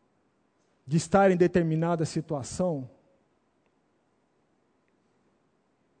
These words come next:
Eu lembro que uma vez eu tava com a minha família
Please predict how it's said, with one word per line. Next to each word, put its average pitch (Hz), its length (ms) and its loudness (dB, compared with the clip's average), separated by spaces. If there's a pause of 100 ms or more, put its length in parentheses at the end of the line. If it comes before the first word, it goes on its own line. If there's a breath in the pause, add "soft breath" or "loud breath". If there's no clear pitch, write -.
(1900 soft breath)
Eu 151 140 -4
lembro 165 260 -2
que 180 100 -6
uma 151 280 -4
vez 156 180 -4
eu 156 100 -6
tava 147 300 -6
com 151 100 -10
a 147 40 -2
minha 147 200 -6
família 139 720 -6